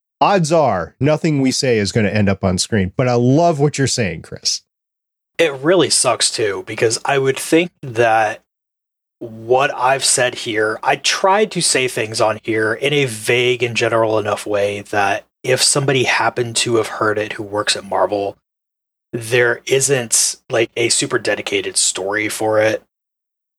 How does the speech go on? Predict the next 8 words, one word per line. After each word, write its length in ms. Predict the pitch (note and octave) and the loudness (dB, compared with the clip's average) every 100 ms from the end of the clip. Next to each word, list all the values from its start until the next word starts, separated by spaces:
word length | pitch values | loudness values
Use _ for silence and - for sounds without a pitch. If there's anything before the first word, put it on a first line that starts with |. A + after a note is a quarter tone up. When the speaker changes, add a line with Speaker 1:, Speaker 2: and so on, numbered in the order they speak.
| _ - | _ -2
Speaker 2:
Characters 460 | D3 E3+ E3+ D3 C#3+ | 2 2 2 0 0
getting 220 | C3+ C3 | -2 -2
together 420 | A2+ A#2+ A2 G#2 | -2 0 0 -2
is 160 | G2+ A#2 | -4 -4
not 320 | A#2 A2+ A2 | 0 0 -2
a 80 | G#2 | -8
unique 460 | G2 G2 _ - | -12 -16 _ -4
idea. 480 | G2 F2+ G2 F#2 | -2 -2 -6 -6